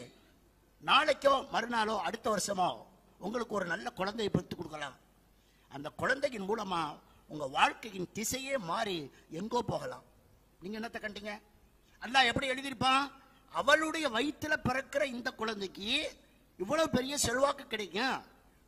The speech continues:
நல்ல முறையில் அமையும் அப்படின்னு வச்சிருப்பான். அந்த குழந்தை அல்லாஹ் எழுத்துடைய எழுத்தின்படி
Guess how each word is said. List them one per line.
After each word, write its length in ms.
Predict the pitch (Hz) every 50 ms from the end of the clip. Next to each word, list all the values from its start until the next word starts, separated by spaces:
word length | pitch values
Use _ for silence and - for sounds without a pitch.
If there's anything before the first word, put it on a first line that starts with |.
| - 139
நல்ல 160 | 165 254 269 311 285 277
முறையில் 280 | 254 247 254 254 240 214
அமையும் 400 | 220 240 233 226 262 285 247 185 - - - - - - - - - -
அப்படின்னு 300 | 175 220 277 320 339 302 254
வச்சிருப்பான். 500 | - - 277 262 - 247 359 370 254 170 127 - - - - -
அந்த 140 | 165 185 196 - -
குழந்தை 320 | 214 247 262 240 226 208 185 165 160 - - - - - _ _ _ _ _ - 151
அல்லாஹ் 280 | 175 220 233 226 202 196 175
எழுத்துடைய 420 | 180 196 196 - 202 185 160 165 202
எழுத்தின்படி 580 | 262 311 - - 285 262 226 202 202 190 170